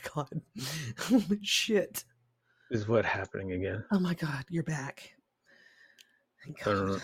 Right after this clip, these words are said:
Speaker 2: know.
Speaker 1: I don't
Speaker 2: I,
Speaker 1: know
Speaker 2: I
Speaker 1: what's
Speaker 2: didn't leave.
Speaker 1: going on.
Speaker 2: Yeah, I didn't leave.
Speaker 1: Listen,
Speaker 2: I don't know.
Speaker 1: um, Roswell, come on, calm down.
Speaker 2: So,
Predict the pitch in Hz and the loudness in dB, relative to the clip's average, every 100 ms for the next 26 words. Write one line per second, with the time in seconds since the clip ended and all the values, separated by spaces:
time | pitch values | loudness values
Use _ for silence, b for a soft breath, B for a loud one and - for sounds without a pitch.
0 | - B B B B _ _ _ _ _ | -8 B B B B _ _ _ _ _
1 | _ _ _ _ _ 117 113 160 143 117 | _ _ _ _ _ 10 10 10 6 6
2 | 107 104 151 143 135 135 131 131 131 - | 6 8 8 8 6 6 4 2 0 -6
3 | _ _ _ _ _ - 117 101 92 90 | _ _ _ _ _ 8 10 10 8 4
4 | 85 78 - - b b b _ 196 208 | 2 0 -4 -10 b b b _ 8 10
5 | 202 156 151 - 170 160 156 147 - 165 | 12 10 8 4 4 6 6 4 4 10
6 | 175 180 214 208 208 196 - _ _ - | 10 10 12 12 12 6 -4 _ _ 4
7 | 214 190 147 143 - - 196 170 143 123 | 10 10 10 4 -4 10 12 12 10 6
8 | - _ _ _ _ _ - - 147 143 | 0 _ _ _ _ _ 0 12 12 12
9 | 135 | 12